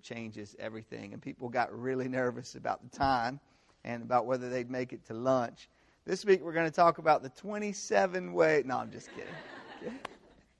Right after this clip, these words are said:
Just testing you. No. But we continue to live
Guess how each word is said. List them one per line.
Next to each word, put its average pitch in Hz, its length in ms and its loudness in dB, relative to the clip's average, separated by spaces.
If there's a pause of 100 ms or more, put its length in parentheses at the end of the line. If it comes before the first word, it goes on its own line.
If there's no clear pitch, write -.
(380)
Just 156 200 -6
testing 127 360 0
you. 110 100 -8 (340)
No. 160 320 6 (880)
But 196 140 12
we 214 140 8
continue 262 720 4
to 220 160 4
live 233 540 12